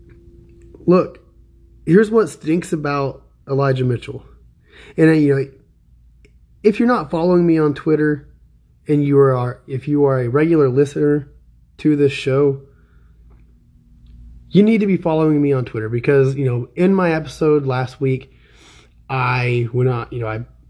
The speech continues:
went on, like, a little rant where I said, you know, you can't drop all your fab on Elijah Mitchell because Raheem Mostert is going to come back. They've already told us he's gonna come back.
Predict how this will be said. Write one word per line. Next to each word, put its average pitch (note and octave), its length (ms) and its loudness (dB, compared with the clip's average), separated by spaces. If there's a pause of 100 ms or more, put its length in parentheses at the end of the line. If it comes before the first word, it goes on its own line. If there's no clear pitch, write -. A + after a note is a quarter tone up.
(100)
went D#3+ 160 2
on, D3 140 2
like, C#3 140 0
a D3 40 -2
little C#3+ 180 4
rant D3 480 0
where C3 120 -8
I B2 40 -6
said, C3 460 -6 (180)
you C3 120 -8
know, A#2+ 60 -4
you C3+ 200 0
can't D#3 360 0
drop C3+ 400 -2
all C3 160 -4
your B2 200 -4
fab A#2 360 -6
on A#2+ 140 -4
Elijah A#2 360 -4
Mitchell A2 460 -4 (540)
because C#3 260 4
Raheem C3+ 320 2
Mostert D#3 340 0
is A#2+ 100 -4
going C3 260 0
to A#2+ 60 -4
come A2+ 240 -6
back. C3 280 -6
They've A#2+ 120 -8
already B2+ 180 -2
told E3+ 240 0
us D3 100 2
he's C3 120 -6
gonna B2 160 -2
come A2+ 200 -6
back. A2 300 -14